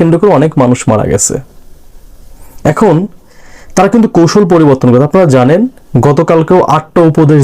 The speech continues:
দিছে শিক্ষার্থীদের, কিন্তু আটটা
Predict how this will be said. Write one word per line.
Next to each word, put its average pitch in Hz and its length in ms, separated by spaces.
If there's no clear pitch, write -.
দিছে 123 240
শিক্ষার্থীদের, 120 560
কিন্তু 214 280
আটটা 165 220